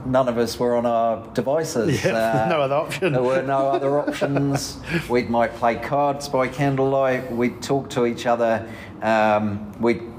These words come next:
Speaker 1: curse about the long drop blowing over, and, um, it was an incredible time. And we looked at, you know, I looked at the appliances that were around the walls of the room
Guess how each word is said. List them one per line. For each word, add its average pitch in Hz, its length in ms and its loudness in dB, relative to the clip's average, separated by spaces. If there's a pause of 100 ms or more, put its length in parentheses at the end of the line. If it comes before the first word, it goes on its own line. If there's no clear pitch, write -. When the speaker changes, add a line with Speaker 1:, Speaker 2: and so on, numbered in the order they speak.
(100)
Speaker 1:
curse 139 360 0
about 123 360 2
the 117 80 2
long 127 240 0
drop 123 220 0 (420)
blowing 131 360 2
over, 127 560 2
and, 117 320 2
um, 110 460 2 (120)
it 127 60 -4
was 131 160 0
an 123 80 0
incredible 127 460 0
time. 123 340 0
And 110 100 0
we 117 100 4
looked 143 320 -2
at, 107 280 0 (220)
you 127 80 0
know, 113 160 4
I 110 60 4
looked 165 320 0
at 147 120 2
the 110 400 2 (600)
appliances 120 920 0
that 104 120 2
were 101 160 2
around 110 300 2
the 107 80 2
walls 110 420 0
of 107 120 2
the 104 80 2
room 101 440 0